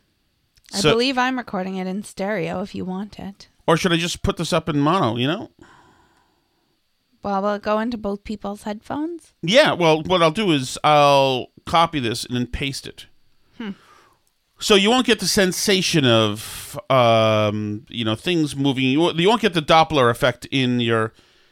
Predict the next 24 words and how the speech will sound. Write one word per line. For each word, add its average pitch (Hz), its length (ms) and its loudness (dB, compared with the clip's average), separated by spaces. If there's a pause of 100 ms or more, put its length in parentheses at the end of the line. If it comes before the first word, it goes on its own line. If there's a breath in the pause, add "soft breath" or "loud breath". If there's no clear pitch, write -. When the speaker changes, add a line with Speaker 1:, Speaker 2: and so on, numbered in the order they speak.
(240 soft breath)
Speaker 2:
head, 120 500 0
uh, 120 280 4
as 120 200 0
you're 120 100 -4
listening 117 260 -8
to 117 80 -10
this. 113 200 -6 (500 soft breath)
So 214 100 0
those 294 220 6
are 294 60 4
the 214 200 0
happenings 175 600 2
right 156 240 2
now 139 440 2
in, 135 580 0
in 131 320 0
Russia. 131 500 -2 (400)
I, - 40 -4
I, 110 300 -6
I 202 40 6
don't 247 200 4
expect, 208 360 -2 (480 loud breath)
the 214 80 0
pr-, 214 180 -6